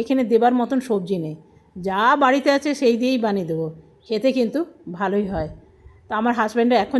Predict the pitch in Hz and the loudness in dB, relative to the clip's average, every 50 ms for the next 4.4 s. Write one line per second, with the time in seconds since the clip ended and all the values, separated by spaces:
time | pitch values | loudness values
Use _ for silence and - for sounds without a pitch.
0 | 240 - 233 226 240 233 233 269 254 220 247 247 262 294 320 349 330 247 202 208 | 0 2 2 4 2 2 2 0 0 2 2 2 2 2 0 2 2 0 0 -2
1 | 208 - 247 214 196 196 202 226 240 226 220 196 196 185 170 185 196 208 220 208 | -2 -2 -2 0 0 0 0 -2 -2 -2 -4 -4 -2 -2 -2 -2 -2 -2 -2 -2
2 | 202 202 214 208 208 247 208 175 160 - - - - - - - _ _ - 220 | 0 0 -2 -2 -2 -4 -6 -6 -6 -10 -16 -20 -20 -20 -20 -20 _ _ -4 -4
3 | 226 226 - 285 277 269 269 233 202 202 - 233 240 233 - 226 214 202 180 165 | -4 -2 -2 0 2 2 2 2 0 -2 -2 -2 -2 0 0 0 0 2 0 0
4 | 151 - 175 156 160 160 220 | -2 -4 -8 -8 -8 -6 -6